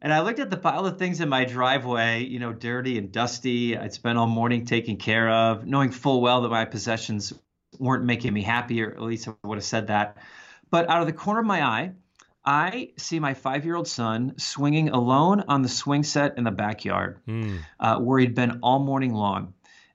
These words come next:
Speaker 1: And suddenly had this realization, not only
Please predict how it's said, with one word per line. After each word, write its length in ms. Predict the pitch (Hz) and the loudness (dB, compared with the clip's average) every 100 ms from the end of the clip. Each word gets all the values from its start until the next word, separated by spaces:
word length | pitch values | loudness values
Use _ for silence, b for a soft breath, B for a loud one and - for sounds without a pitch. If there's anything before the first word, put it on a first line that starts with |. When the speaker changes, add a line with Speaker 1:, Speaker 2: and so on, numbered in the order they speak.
| _ | _
Speaker 1:
And 160 | 139 131 | 2 2
suddenly 340 | - 190 220 | 4 2 4
had 180 | 180 165 | 4 2
this 160 | 147 117 | 0 -2
realization, 840 | 127 135 104 107 104 - 123 147 - | -2 -2 -4 -4 -4 -4 -4 -4 -4
not 320 | 147 147 185 - | 0 0 0 -2
only 560 | 131 135 143 165 196 | 0 2 2 0 -2